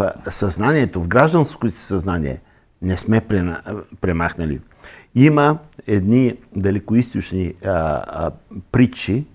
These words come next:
казват се Калима и Димна. Това са два чакала, които, два мъдри чакала, които разговарят помежду си. И, и те описват, а, следната ситуация.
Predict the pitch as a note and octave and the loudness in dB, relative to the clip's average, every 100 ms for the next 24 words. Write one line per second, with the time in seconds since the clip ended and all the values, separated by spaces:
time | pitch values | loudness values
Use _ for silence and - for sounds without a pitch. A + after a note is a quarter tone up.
0 | _ - A2 G#2 G2 - - G2+ G2 G#2+ | _ -6 -2 -2 -4 -6 -2 0 0 0
1 | G2+ F2 G2 G2 D2+ F#2+ A2+ _ _ - | 0 0 0 -2 -2 -4 -6 _ _ -4
2 | G2 G2+ E2+ G#2+ A2+ G2 - G#2 E2+ - | -2 -2 0 0 0 -4 0 0 0 -2
3 | G2+ F#2 G2 - F#2+ G2+ G#2+ G#2+ A2+ A2 | -6 -6 -8 -6 -8 2 4 4 4 4
4 | G#2 F2+ F2+ A2 A#2 A2+ A2 - F#2 - | 0 -4 -4 0 0 0 -2 -2 -4 -8
5 | - - _ G2 G2+ F#2+ G2+ G#2+ F#2 - | -20 -20 _ 0 2 2 4 4 2 -4
6 | F2+ D#2+ D#2+ D#2+ D#2 - - - - _ | -6 -4 -6 -8 -10 -12 -16 -20 -20 _
7 | - A2+ - B3+ A#2+ A#2 A2 G#2+ - D#3+ | -4 -4 -4 2 4 4 2 -2 6 8
8 | C#3+ C#3 C3 C3 B2+ - A2+ G#2 F#2+ A2 | 8 4 0 0 -2 2 4 4 2 -2
9 | - A#2+ A2 G2 - E2 - F#2 A#2 A#2+ | 2 4 4 -2 -4 -8 -6 0 0 2
10 | D#3 D#3 D#3+ | 4 4 2